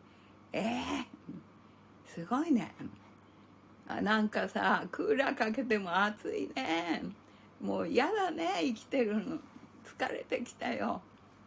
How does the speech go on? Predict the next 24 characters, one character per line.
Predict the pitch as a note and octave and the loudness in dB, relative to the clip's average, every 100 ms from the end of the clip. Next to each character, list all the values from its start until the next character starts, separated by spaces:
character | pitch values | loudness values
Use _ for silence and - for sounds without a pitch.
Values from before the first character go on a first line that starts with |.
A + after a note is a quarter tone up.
| - | -12
ね。 | - A#3+ C4 C4 - | -4 -2 0 -2 -4
う | |
ん。 | - D3 - - - - - - - | -8 -8 -14 -20 -20 -20 -20 -10 -2
本 | G#3+ A3+ | 0 0
当 | C4 | 0
だ | B3 B3+ | 0 0
よ。 | C4+ D#4 G3 F3 - - - - - - - | -2 -4 -6 -10 -12 -20 -20 -20 -20 -14 -8
あ、 | F#3 - - - - | -8 -8 -20 -20 -10
コ | - A3+ | -4 -2
コ | A3+ | 0
ア | G#3+ G#3+ | 0 -2
ち | - | -4
ゃ | G#3+ G3 G3+ F#3+ | -2 -2 -4 -6
ん、 | E3 - - - - - | -8 -16 -20 -20 -20 -6
ナ | G#3 A#3 A#3 | -4 -2 -2
イ | G#3+ | -4
ス | G#3+ G3 G3 F#3+ | -4 -2 -2 -2
ポ | - - | -6 -8
チ。 | - - E3 - - - - - | -10 -10 -10 -12 -20 -20 -14 -8
頑 | F#3 A3 | -6 -4
張 | G#3 | -6
っ | G#3+ - - | -8 -12 -12
て | F3+ F3 F3+ | -10 -10 -8
っ | F#3 | -8